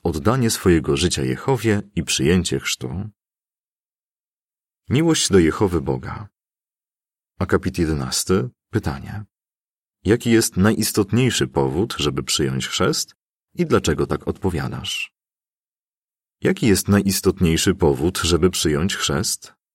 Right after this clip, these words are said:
Wskazał na niego Jezus, cytując najważniejsze przykazanie. „Masz kochać Jehowę swojego Boga całym sercem, całą duszą, całym umysłem i całą siłą”. Marka dwanaście trzydzieści.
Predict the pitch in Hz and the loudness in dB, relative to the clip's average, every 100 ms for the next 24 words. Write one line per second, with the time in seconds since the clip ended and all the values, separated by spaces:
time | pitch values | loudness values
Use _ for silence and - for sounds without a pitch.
0 | _ - - 127 156 131 113 104 87 76 | _ -10 -4 0 2 2 2 2 2 2
1 | 117 - 69 87 - - - 92 104 101 | 2 0 -2 -2 -4 -6 -4 0 4 4
2 | 95 104 101 92 95 123 113 98 - 90 | 2 2 2 2 2 0 0 -2 -2 -2
3 | 90 82 67 65 67 - _ _ _ _ | -2 -2 -4 -4 -8 -12 _ _ _ _
4 | _ _ _ - 92 - 107 104 92 90 | _ _ _ 0 0 2 2 4 2 2
5 | 90 117 101 76 - 76 73 78 67 71 | 2 2 2 0 -2 -2 0 0 0 -2
6 | 67 76 95 _ _ _ - 85 73 - | 0 -2 -4 _ _ _ 0 0 2 0
7 | 80 78 80 92 92 104 - - 85 76 | 0 0 0 0 0 -2 -6 -4 -2 -2
8 | 69 73 90 - 101 104 - _ _ _ | -2 0 0 2 2 0 -4 _ _ _
9 | - 98 95 92 85 73 110 - 123 117 | 0 4 4 4 0 2 0 0 0 0
10 | 113 - 90 131 113 95 - - 123 127 | 0 -4 -4 -2 0 0 0 -2 -4 -8
11 | - 107 - _ _ _ _ _ _ _ | -10 -12 -16 _ _ _ _ _ _ _
12 | 85 120 120 143 95 80 78 - 78 - | 0 0 0 -2 0 -2 -2 -2 -4 -2
13 | 71 67 - - - | -4 -6 -6 -8 -8